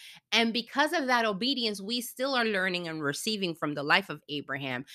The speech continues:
who was called the father of faith. My goodness. So what comfort zone are you sitting in? Are you, uh, making your name? And God has a bigger name for you, a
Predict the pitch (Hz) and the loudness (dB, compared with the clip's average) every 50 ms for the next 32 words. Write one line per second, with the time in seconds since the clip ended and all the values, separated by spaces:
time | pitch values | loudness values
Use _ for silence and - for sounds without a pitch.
0 | - - _ _ - 226 208 196 196 185 - - 170 165 170 160 147 147 131 - | -20 -20 _ _ -2 0 2 2 0 0 -2 -4 -2 0 0 0 -2 -4 -8 -6
1 | - - 127 131 131 135 131 127 - _ - 139 131 - - - - - 208 233 | -2 0 2 2 2 2 -2 -6 -6 _ -2 -2 -2 -4 -10 -12 -4 0 2 4
2 | 247 175 117 - _ _ _ _ _ _ _ _ _ _ _ _ _ _ 190 214 | 4 4 2 -2 _ _ _ _ _ _ _ _ _ _ _ _ _ _ -2 2
3 | 277 311 359 370 - - 330 359 359 285 156 123 123 - - - _ _ - - | 2 2 2 2 2 2 4 4 6 4 4 4 2 -4 -8 -12 _ _ -20 -20
4 | - _ - - - 294 277 254 254 277 320 302 - - 349 359 359 359 - 302 | -20 _ -8 4 6 6 8 8 8 6 6 6 2 0 0 0 0 0 -2 -2
5 | 294 240 208 226 214 202 190 165 165 165 175 196 254 302 302 - - - 285 294 | -2 0 0 0 0 2 0 0 0 0 2 2 2 2 0 -4 -2 0 0 0
6 | 302 294 220 180 160 143 131 131 127 127 135 139 - - - - - - 185 196 | 2 2 0 2 2 2 2 2 2 0 -2 -4 -8 -18 -20 -20 -8 2 6 8
7 | 196 190 185 185 180 165 185 220 254 269 285 285 254 - - 196 196 185 180 170 | 8 8 8 6 2 0 0 0 0 0 0 -2 -2 0 2 2 4 4 4 2
8 | 170 185 208 233 254 294 277 - 240 226 208 196 190 190 202 214 226 240 226 214 | 2 2 4 4 4 4 2 0 0 2 2 2 4 6 6 6 6 4 2 2
9 | 202 202 208 240 285 285 247 208 190 196 - 202 214 208 - 240 302 349 359 320 | 2 2 2 4 4 2 2 2 2 2 2 0 0 2 4 6 6 6 6 4
10 | 359 359 359 349 285 220 190 262 359 311 320 370 302 262 226 190 160 160 165 - | 2 2 2 0 -2 0 2 2 2 2 0 -2 0 2 2 2 2 2 0 0
11 | 180 160 151 143 131 131 - - 240 277 | 0 0 2 0 -2 -2 -2 2 2 2